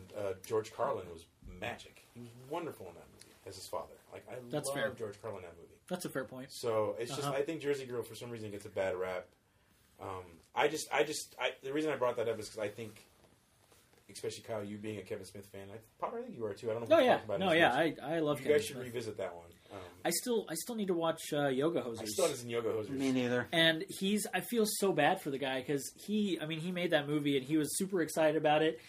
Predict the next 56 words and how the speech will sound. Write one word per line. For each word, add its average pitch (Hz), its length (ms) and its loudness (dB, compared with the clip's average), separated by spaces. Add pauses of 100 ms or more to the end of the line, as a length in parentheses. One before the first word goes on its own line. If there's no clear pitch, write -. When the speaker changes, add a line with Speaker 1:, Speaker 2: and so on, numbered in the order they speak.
(240)
Speaker 2:
and 143 140 0
it 156 100 2
just 143 180 0
got 123 280 -2
canned 127 540 -10
across 117 400 -8
the 117 100 -20
board. 131 500 4 (460)
But 156 500 8
I 156 80 0
think 202 220 2
it's - 140 6
one 175 140 0
of 165 60 2
those, 151 340 8
again, 156 580 0
that 135 320 -2 (100)
it's 156 260 0
either 151 560 8 (460)
kind 156 160 4
of 135 160 -4
behind 151 560 -4
the 180 60 -4
times 175 460 -4
and 151 100 0
it's - 140 -10
more 143 360 -2
from 143 160 -10
Kevin 127 320 -8
Smith, 170 400 -6 (680)
where, 175 200 10
Speaker 1:
Kevin 190 120 8
Smith 220 200 6
Speaker 2:
and 220 80 8
I'm 226 100 6
not 202 140 8
saying 196 180 2
that's 165 160 -4
bad. 139 480 8
Like, 143 140 0
he's 208 200 2
gonna 240 160 0
make 180 240 0
the 165 60 -4
movie 147 260 2
he 143 100 2
wants 135 260 -6
to 151 40 -8
make, 147 220 0
and 131 80 -6
I 135 40 -6
think 151 160 -8
that's 127 200 -2
great, 127 240 -2
and 123 60 -8
I, 127 180 -2